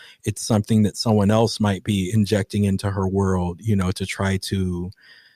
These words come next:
uh, find a way to overpower her or to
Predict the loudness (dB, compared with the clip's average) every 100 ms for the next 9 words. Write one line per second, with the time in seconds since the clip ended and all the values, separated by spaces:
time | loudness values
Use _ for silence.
0 | _ _ -2 -2 -2 -6 -10 -12 -6 0
1 | 4 4 2 2 0 0 -2 -2 0 0
2 | -2 -4 -8 _ _ _ _ _ _ _
3 | _ _ _ _ _ 0 4 4 4 2
4 | 2 2 2 2 2 0 2 2 2 0
5 | -2 2 2 0 -2